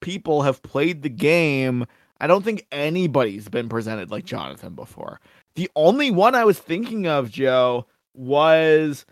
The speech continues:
I mean, there's two. It's Mike and Ben, right? Those are the two winners that sort of fit this mold. And specifically, I was kind of thinking of Ben in the bamboo exploding episode, right?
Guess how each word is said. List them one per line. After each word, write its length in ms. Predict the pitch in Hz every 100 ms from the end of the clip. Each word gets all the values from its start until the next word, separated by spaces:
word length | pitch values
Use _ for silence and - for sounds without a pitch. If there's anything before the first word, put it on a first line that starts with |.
| _ _ _ _ _ _ -
I 100 | 160
mean, 140 | 185
there's 180 | 175 -
two. 380 | - 220 135 92
It's 200 | 110 120
Mike 320 | 123 160 -
and 140 | 151
Ben, 440 | 117 143 80 60 - _ -
right? 300 | 123 135 147
Those 180 | 165
are 80 | 170
the 120 | 170
two 480 | 190 - 156 156 143 - _ _ -
winners 460 | 127 151 196 175
that 160 | 151 135
sort 160 | 143
of 60 | 127
fit 240 | - 208
this 220 | 208 185 165
mold. 420 | 139 135 131 127 _ _ -
And 120 | 151
specifically, 840 | - 147 - 220 294 294 233 208
I 60 | 180
was 120 | 160
kind 220 | - 202
of 100 | 285
thinking 300 | - 208 208
of 120 | 196 117
Ben 240 | 147 175
in 140 | 175
the 220 | 151 143 120
bamboo 500 | 127 139 120 139 151
exploding 680 | 131 - - 123 127 117 92
episode, 520 | - - - - - _ _ _ _ -
right? 340 | 131 139 151